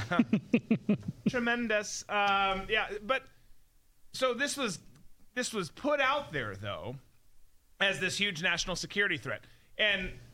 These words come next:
right off the bat, you kind of assume, okay, they're tracking some, some terror cells who are here,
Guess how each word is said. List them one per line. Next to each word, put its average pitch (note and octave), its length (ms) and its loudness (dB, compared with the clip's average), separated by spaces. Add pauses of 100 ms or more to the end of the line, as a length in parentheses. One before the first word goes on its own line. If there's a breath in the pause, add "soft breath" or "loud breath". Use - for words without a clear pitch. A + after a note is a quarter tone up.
(120)
right C4 220 2
off A#3+ 200 0
the G3+ 80 0
bat, E3+ 380 2
you F3 80 0
kind A#3 240 2
of G3 80 -4
assume, E3+ 480 0
okay, F3+ 340 2
they're E3 160 2
tracking F#3 520 0
some, D3 400 -4
some D3+ 180 -6
terror D3+ 320 0
cells C3 320 -2
who C#3+ 140 -4
are B2+ 80 0
here, G#2 360 -6